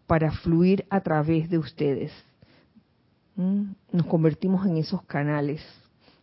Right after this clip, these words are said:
canales de salud, de belleza, de abundancia,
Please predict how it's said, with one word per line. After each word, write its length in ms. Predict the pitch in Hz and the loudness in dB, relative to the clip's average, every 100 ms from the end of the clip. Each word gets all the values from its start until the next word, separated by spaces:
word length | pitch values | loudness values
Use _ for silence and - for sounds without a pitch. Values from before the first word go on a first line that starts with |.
| _ | _
canales 440 | - 156 147 175 175 | -4 -2 0 2 2
de 120 | 156 | 2
salud, 580 | - 143 156 190 202 190 | 0 0 2 4 2 2
de 180 | 165 | 2
belleza, 540 | 151 147 151 175 - 175 | 2 2 4 2 2 0
de 80 | 156 | 0
abundancia, 920 | 151 151 160 170 175 160 - 156 | 0 -2 0 2 2 0 -2 -6